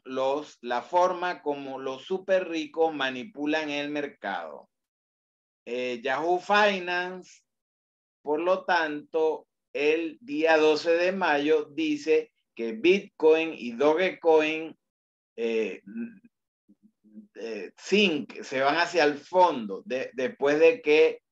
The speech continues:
Elon Musk le quita el apoyo de Tesla y de la plataforma bitcoin punto com News.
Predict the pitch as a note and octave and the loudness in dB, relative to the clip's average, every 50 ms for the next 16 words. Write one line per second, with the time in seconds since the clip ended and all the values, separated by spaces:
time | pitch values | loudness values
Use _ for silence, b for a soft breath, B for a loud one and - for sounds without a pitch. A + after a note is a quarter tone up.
0 | _ _ _ _ _ _ _ _ _ - D#3+ E3 E3+ F3+ F3+ F3+ F3 F3 E3+ E3 | _ _ _ _ _ _ _ _ _ -6 -4 0 2 2 2 2 0 -6 -8 -6
1 | D#3+ D#3 D#3 D#3 D3 - - - B2 B2 G2+ - B2 C3 C#3+ - D3+ D3+ D3+ D3+ | -4 -4 -4 -6 -8 -12 -12 -8 -8 -8 -8 -10 -14 -10 -4 0 0 0 0 0
2 | - - _ _ _ _ _ _ _ _ _ _ - C#3+ C#3+ - - C#3+ C#3 C3+ | -4 -8 _ _ _ _ _ _ _ _ _ _ -6 -6 -4 -4 -2 -2 -2 -2
3 | C3+ C#3 C#3 C#3 C3+ A2 A2 A#2 C#3 C#3+ C#3+ - - A#2 A2 G#2 F#2+ F2+ - - | -2 -2 -2 -2 -4 -6 -4 -2 -2 -2 -2 -4 -6 -8 -6 -6 -8 -10 -14 -20
4 | _ D#2 D2+ B1 - _ _ _ _ _ _ _ _ _ - - E3+ G3 G#3 A3 | _ -20 -20 -20 -20 _ _ _ _ _ _ _ _ _ -14 -10 -8 -6 -6 -6
5 | A3+ G#3 D#3 D3+ C3+ C3 C3 C3 B2 A#2+ - - _ _ _ - A#2 A#2+ A#2+ A#2+ | -6 -4 -2 -2 -2 0 -2 -4 -6 -6 -8 -10 _ _ _ -14 -10 -8 -6 -4
6 | A#2+ A#2 - C#3 D3+ D#3+ D#3+ E3+ E3+ F3 E3+ - E3 D#3+ D#3 D3+ D3+ D#3 D#3+ D#3+ | -4 -4 -2 0 0 0 0 -2 -4 -4 -4 -2 -2 -2 0 -2 -4 -6 -6 -6
7 | D#3 D3 - G#2 A2+ A#2+ D#3+ E3+ E3 - _ - D3+ D3+ D#3 D#3 D#3+ D#3+ D#3+ D3+ | -6 -8 -10 -10 -8 -6 -6 -6 -6 -8 _ -4 -2 -2 -2 -4 -6 -8 -12 -16
8 | - _ - D3+ D#3 D#3 D#3 - F3+ E3+ - - - D3 D3 C#3+ C#3 C#3+ D3+ D3 | -18 _ -12 -10 -10 -10 -8 -6 -6 -6 -6 -4 -2 -2 0 0 -2 -4 -8 -12
9 | _ _ C3+ C#3 D3+ D#3 D#3 D3 C#3 C#3 C#3 C#3 - _ | _ _ -12 -10 -8 -6 -6 -6 -6 -8 -10 -14 -18 _